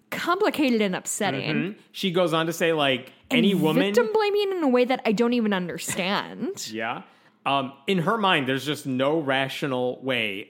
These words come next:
Speaker 2: a Christian woman, a good, true Christian woman, would ever deviate from this path. And Josh Duggar and all the shit he's put his family through, why would that matter? Like, it doesn't,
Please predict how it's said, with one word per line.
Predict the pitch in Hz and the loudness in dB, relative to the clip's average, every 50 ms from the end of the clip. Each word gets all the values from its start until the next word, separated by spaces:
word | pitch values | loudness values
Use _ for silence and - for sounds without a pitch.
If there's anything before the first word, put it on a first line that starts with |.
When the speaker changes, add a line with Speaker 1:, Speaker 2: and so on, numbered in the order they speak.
| - | -10
Speaker 2:
a | 131 | -10
Christian | - - - 147 139 - - - 180 170 175 180 - 139 | -8 -6 -6 -6 -6 -6 -6 -6 -4 -4 -4 -6 -6 -6
woman, | 127 123 120 113 107 104 107 120 - | -6 -6 -4 -4 -6 -6 -8 -8 -10
a | 131 | -10
good, | 117 - - 135 135 135 117 107 | -8 -6 -4 -2 -2 -2 -4 -8
true | - - 120 117 139 143 123 101 | -12 -10 -6 -4 -4 -4 -4 -6
Christian | - - 127 110 - - 135 117 120 | -6 -8 -8 -8 -8 -10 -10 -6 -6
woman, | 127 127 120 107 101 98 - - - _ _ _ _ _ _ - | -4 -4 -4 -6 -8 -12 -16 -20 -20 _ _ _ _ _ _ -4
would | 139 156 196 202 196 202 | 0 2 2 2 0 -2
ever | - 156 160 170 165 185 180 | -2 0 0 0 2 0 0
deviate | 160 135 151 156 151 139 139 127 117 107 110 113 - - | 0 0 0 -2 0 0 0 0 0 0 -2 -4 -6 -6
from | - 139 135 143 139 | -4 -2 -2 0 -2
this | 131 123 123 | -2 -2 -4
path. | - - 139 120 117 127 143 - - - - _ _ _ _ - | -6 -4 -2 -2 0 -2 -2 -4 -8 -14 -20 _ _ _ _ -2
And | 151 151 147 143 147 - - | 0 0 0 0 -4 -6 -10
Josh | 151 131 143 143 151 151 - - | -6 -4 -2 0 0 -2 -4 -2
Duggar | 151 151 160 170 143 135 123 113 107 107 110 - - | 0 0 2 2 2 2 2 2 0 -2 -4 -6 -4
and | 120 123 | -4 -2
all | 131 143 | -2 -2
the | 147 151 | -2 -4
shit | 143 - - 165 156 - | -4 -2 -2 -2 -4 -4
he's | - - 180 180 180 170 - | -6 -6 -4 -4 -4 -4 -6
put | - - - 170 165 - - | -10 -6 -6 -6 -6 -4 -4
his | - 175 190 190 185 - | -4 -4 -4 -4 -8 -6
family | - 151 135 120 117 113 113 117 117 | -4 -2 -2 -2 -2 -4 -4 -4 -4
through, | 113 - - 117 113 110 113 123 127 - - - _ _ _ | -6 -6 -6 -4 -4 -2 -4 -4 -6 -10 -16 -20 _ _ _
why | 247 294 359 | -8 -6 -4
would | 370 381 381 370 | -4 -4 -4 -2
that | 370 370 381 392 | -4 -4 -4 -4
matter? | 392 359 330 277 240 139 120 107 - - - - _ _ _ | -4 -4 -2 -2 -2 -2 -4 -4 -6 -8 -10 -14 _ _ _
Like, | 196 196 | -4 -4
it | 202 220 202 | -2 -2 -2
doesn't, | 220 214 208 202 214 | -2 -2 -2 -4 -6